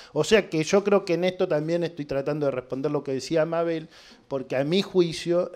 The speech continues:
es un gran avance, no solo que hoy en Claxo estén afiliados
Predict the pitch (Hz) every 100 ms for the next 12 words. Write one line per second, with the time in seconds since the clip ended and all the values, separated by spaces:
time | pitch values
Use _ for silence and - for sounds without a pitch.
0 | - 147 156 147 156 170 170 175 214 -
1 | _ _ _ _ _ _ _ 123 139 160
2 | 135 120 - 123 131 - _ _ _ 135
3 | 165 - 226 214 190 151 143 - _ _
4 | - 175 160 127 127 151 160 - 123 -
5 | - 165 151 120 113 123 127 147 151 131
6 | 110 - -